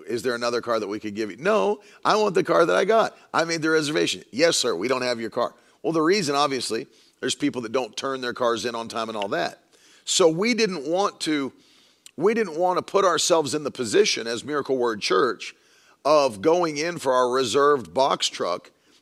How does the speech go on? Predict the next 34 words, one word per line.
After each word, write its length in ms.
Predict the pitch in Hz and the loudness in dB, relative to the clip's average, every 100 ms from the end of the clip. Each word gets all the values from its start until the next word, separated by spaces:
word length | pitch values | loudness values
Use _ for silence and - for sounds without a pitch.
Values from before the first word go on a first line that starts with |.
| - | -4
and 160 | 143 151 | -2 -2
them 100 | 143 | -2
saying, 240 | - 123 | -2 -2
"Sorry, 300 | - 165 151 | 0 2 2
we 120 | 131 | 2
don't 180 | 147 135 | 0 -2
have 260 | 147 165 120 | -2 -2 -2
one 140 | 107 | -6
this 220 | 104 101 | -6 -6
week." 220 | 98 101 110 | -6 -6 -6
And 80 | |
they're 80 | 113 | -6
like, 120 | 107 | -4
"Oh, 100 | 104 | -4
we 120 | 127 127 | 0 0
have 160 | 101 | -2
no 140 | 113 120 | -2 0
way 160 | 123 | 0
to 100 | 110 | -2
transport 540 | 98 123 113 - 131 117 | -6 -8 -10 -6 -2 0
our 140 | 101 | 0
gear 340 | 104 135 107 104 | -2 -2 -2 -2
to 100 | 107 | -4
the 200 | 101 98 _ _ - | -4 -6 _ _ -12
convention 420 | 120 139 139 107 | -4 -4 -4 -6
center 220 | 120 104 | -6 -6
for 100 | 113 | -6
church." 380 | - 185 - - _ _ - - _ | -2 -2 -2 -12 _ _ -20 -20 _
And 180 | 151 160 | -2 0
so 380 | - 160 143 120 _ _ _ _ _ _ _ _ _ - - | 2 4 4 0 _ _ _ _ _ _ _ _ _ -20 -6
we 200 | 143 160 | -2 4
looked 300 | 160 156 139 | 4 4 2
at, 180 | 135 127 | 2 2
uh, 200 | 110 | 0